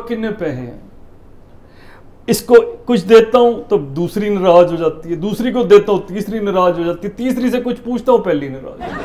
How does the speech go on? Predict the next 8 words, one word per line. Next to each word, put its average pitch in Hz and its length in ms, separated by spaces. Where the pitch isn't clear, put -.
तो - 300
इनको 262 320
आप 220 220
देखिए, 208 300
आदमी 196 680
एक - 180
को 240 100
नहीं 233 180